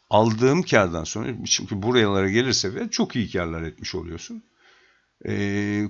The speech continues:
komple eğer bir ortalamanın, takip ettiğim bir ortalamanın altında kapanış gördüğümde komple pozisyonu kapattıktan sonra zaten çok çok iyi bir kârlı kapa-, kârlı bir kapatmış, kapanış ol-, oluyor. Kendi adımı,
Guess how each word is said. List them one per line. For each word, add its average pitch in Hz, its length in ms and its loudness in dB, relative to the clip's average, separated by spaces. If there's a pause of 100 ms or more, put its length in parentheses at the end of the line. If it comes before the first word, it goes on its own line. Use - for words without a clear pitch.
komple 147 580 2
eğer 113 340 4
bir 113 200 4
ortalamanın, 110 840 0 (160)
takip 110 360 0
ettiğim 101 320 -2
bir 92 60 0
ortalamanın 90 560 -2
altında 90 400 -4
kapanış 92 400 -6
gördüğümde 82 540 -4 (180)
komple 131 460 -4 (160)
pozisyonu 90 500 -6
kapattıktan 101 680 -6
sonra 123 420 -6 (520)
zaten 120 300 -2
çok 165 320 -4
çok 92 200 -4
iyi 87 180 -2
bir 82 120 -6 (300)
kârlı 90 300 -2
kapa-, - 280 -6 (140)
kârlı 87 320 -2
bir 87 100 -8
kapatmış, - 540 -8 (200)
kapanış 87 460 -6
ol-, 85 280 -6
oluyor. 90 400 -2
Kendi 90 320 -2
adımı, 85 640 -4